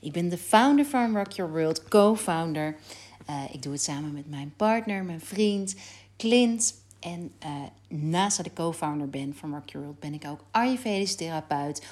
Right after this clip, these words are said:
opgeleid tot Ayurvedisch therapeut. Dus de tips die ik, ehm, deel in deze podcast en ook veel producten die wij verkopen en, en tools op Rock Your World vinden hun roots, hun wortels in Ayurveda.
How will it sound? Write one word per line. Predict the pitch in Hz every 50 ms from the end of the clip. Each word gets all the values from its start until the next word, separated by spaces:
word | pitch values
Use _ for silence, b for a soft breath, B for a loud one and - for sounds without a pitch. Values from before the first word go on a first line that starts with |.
| B B B
opgeleid | - 127 117 - - 208 185 165 170 180
tot | - - -
Ayurvedisch | - - 156 151 - 139 143 151 143
therapeut. | - - 151 147 143 - - 135 139 143 143 - B B B B B B B B B B
Dus | B 175 180 180 180
de | - 180 - -
tips | - 254 262 262 262 - -
die | - 208 156 - 175 185 180
ik, | 185 -
ehm, | 175 160 160 156 156 156 - -
deel | 160 147 131 - 208 233 240 247 247 214 -
in | - 180 170 165
deze | 160 160 160 156 - -
podcast | - - 170 180 175 - - 160 156 156 151 - - -
en | - 160 160 160 -
ook | 175 160
veel | - - 180
producten | 180 - - 202 185 165 165 262 254 - - 220 185
die | 185 196 190 185 185 - 175
wij | 175 170 175 175
verkopen | - 165 - - 165 165 170 165 175 160
en, | 147 147 147 147 -
en | - 147 143 151 -
tools | - 240 226 214 214 208 - - B B B B B B B B
op | - 185 180 -
Rock | 170 170 170 -
Your | - 165 151
World | 156 156 160 156 156 - - - - - -
vinden | - - - 208 220 240 240 220 214 175
hun | 160 160 165 165 165 165 160 160 - - - - - - 143 151
roots, | 190 247 285 302 294 - - -
hun | 175 160 156 151
wortels | 170 196 196 196 196 185 - - -
in | - 196 196 208 -
Ayurveda. | - 156 160 165 165 160 156 - - 151 151 156 151 151 143 147